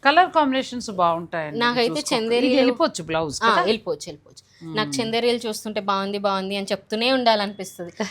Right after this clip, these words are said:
Speaker 2: ఎందుకంటే ఒక్కొక్క
Speaker 1: <laughs>
Speaker 2: డిజైన్ ఒక్కొక్కలా కనిపిస్తుంది
Speaker 1: ఉంటుంది.
Speaker 2: ఆంటీ.
Speaker 1: ప్లస్ వాళ్ళ యొక్క అది ఏమంటారు, కాన్వాస్ మీద ఆర్ట్
Speaker 2: ఆ.
Speaker 1: వేసినట్టుగా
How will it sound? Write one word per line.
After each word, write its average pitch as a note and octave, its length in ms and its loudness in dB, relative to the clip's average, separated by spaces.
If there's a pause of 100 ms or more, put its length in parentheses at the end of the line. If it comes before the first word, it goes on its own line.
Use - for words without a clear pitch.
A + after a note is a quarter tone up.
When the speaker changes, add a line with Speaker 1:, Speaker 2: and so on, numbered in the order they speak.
(140)
Speaker 2:
ఎందుకంటే D#4+ 280 4
ఒక్కొక్క D4+ 400 2
Speaker 1:
<laughs> D#4 120 4
Speaker 2:
డిజైన్ D#4 300 0
ఒక్కొక్కలా D4 420 2
కనిపిస్తుంది A#3+ 640 -4
Speaker 1:
ఉంటుంది. B3+ 420 0
Speaker 2:
ఆంటీ. E4 180 -2
Speaker 1:
ప్లస్ A#3+ 320 -2
వాళ్ళ G#3 400 4
యొక్క F3+ 400 -2
అది F#3 420 2
ఏమంటారు, G3+ 500 -4
కాన్వాస్ G3+ 440 0
మీద G3 160 -2
ఆర్ట్ F3+ 280 4
Speaker 2:
ఆ. D4 40 -4
Speaker 1:
వేసినట్టుగా G#3 960 2